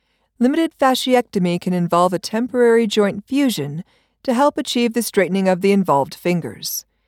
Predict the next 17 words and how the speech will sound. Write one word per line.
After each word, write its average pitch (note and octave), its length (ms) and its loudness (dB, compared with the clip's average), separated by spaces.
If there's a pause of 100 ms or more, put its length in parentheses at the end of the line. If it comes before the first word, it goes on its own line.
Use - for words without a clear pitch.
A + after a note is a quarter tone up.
(460)
The F#3 140 4
anesthetic G#3+ 640 0
type F3 320 -2
for F3 160 2
a F3 40 4
limited E3+ 400 0
fasciectomy D#3+ 920 -4 (340)
ranges F#3 480 -2
from E3 220 -6
local B3 340 0
anesthesia A#3+ 680 0
with F#3+ 160 -2
epinephrine, F#3+ 840 -4 (340)
that B3 220 0
is, E3+ 440 -4
no D3+ 180 -4
tourniquet, - 640 -6